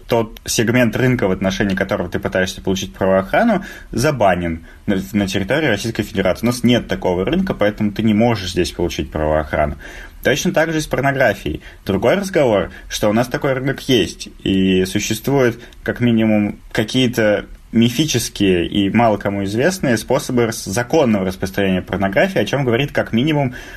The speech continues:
наличие прокатных удостоверений Минкульта. Поэтому, наверное, можно вносить самостоятельное уточнение в М К Т У в этой части и говорить, что я пытаюсь зарегистрировать ах-, э, товарный знак только в отношении, э, какого-то чувствительного контента. Потому что в противном случае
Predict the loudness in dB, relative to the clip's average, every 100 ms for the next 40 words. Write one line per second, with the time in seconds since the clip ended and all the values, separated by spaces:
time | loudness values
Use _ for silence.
0 | -6 0 2 2 0 2 0 2 0 0
1 | -2 -2 -2 -2 0 2 4 4 2 2
2 | 0 0 -6 0 2 2 0 -2 0 -2
3 | -6 -6 2 2 4 2 2 2 2 0
4 | 0 0 0 -2 -4 -8 -8 0 0 2
5 | 0 0 -4 -2 -4 0 0 2 0 0
6 | 0 2 4 2 2 0 -2 -4 -4 -2
7 | -2 -2 0 2 0 0 0 0 -4 -4
8 | -2 -4 -2 0 0 0 -2 -4 -4 0
9 | 2 2 -2 -14 0 2 2 0 0 0
10 | -2 0 0 0 0 0 2 2 2 0
11 | -2 0 0 -2 -4 -4 -2 0 -2 0
12 | -2 -2 -2 0 0 0 0 0 0 -4
13 | -6 -10 -6 0 0 -2 -2 -2 2 2
14 | 2 2 0 2 4 4 0